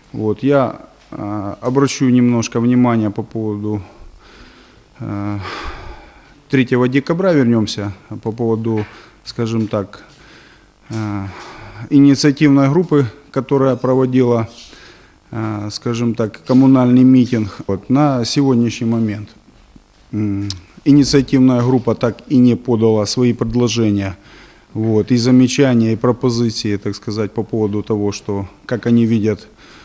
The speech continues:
э, наше коммунальное предприятие в жэо. Вот, э, не дали предложения пока по состоянию на сегодняшний день, не дали свои предложения,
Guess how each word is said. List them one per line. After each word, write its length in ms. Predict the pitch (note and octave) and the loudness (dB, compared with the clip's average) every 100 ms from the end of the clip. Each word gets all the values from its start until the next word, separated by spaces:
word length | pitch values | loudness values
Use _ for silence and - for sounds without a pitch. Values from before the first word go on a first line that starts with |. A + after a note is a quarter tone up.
| - _ - | -20 _ -12
э, 260 | G#2 G#2 G#2 | -6 -4 0
наше 340 | B2+ B2 B2+ | 2 2 -2
коммунальное 580 | A#2 B2 B2 A#2 A2+ A2+ | 2 4 4 4 2 0
предприятие 680 | A2+ A2+ A#2+ A#2 A2+ G#2+ A#2 | -4 -6 0 2 2 2 0
в 60 | |
жэо. 460 | A#2 D#3 F3 D#3 C3+ G#2 - - | 0 0 2 0 -2 -6 -16 -14
Вот, 500 | G#2+ G#2 G#2 G2 F#2+ A2+ | -8 -4 -2 -4 -6 -8
э, 460 | G#2 G#2+ G#2 A2 | -8 -6 -6 -2
не 180 | A2+ D3 | 2 2
дали 260 | D#3 D3 B2 | 4 2 0
предложения 680 | - A2 A2+ G#2 A2+ G#2+ G#2 | -2 -4 -2 -2 -2 -2 -4
пока 500 | B2 G2+ A2 G2 F2+ - - | -6 -4 -4 -6 -10 -20 -12
по 80 | A2+ | -10
состоянию 560 | - A2+ - A2 A2 A2 | -8 -8 -6 -4 -4 -4
на 100 | A2 | -6
сегодняшний 640 | - G#2 G2+ G#2 - G#2+ | -6 -4 -4 -6 -6 -6
день, 220 | G#2 G2+ G2+ - - - - | -4 -4 -6 -14 -20 -10 -2
не 120 | C3 | 2
дали 220 | B2+ A#2 | 2 2
свои 240 | - B2 | 0 -2
предложения, 800 | A#2 A#2 A#2 A#2 A#2 A2 G#2 G2 | -2 -2 0 0 0 0 -2 -4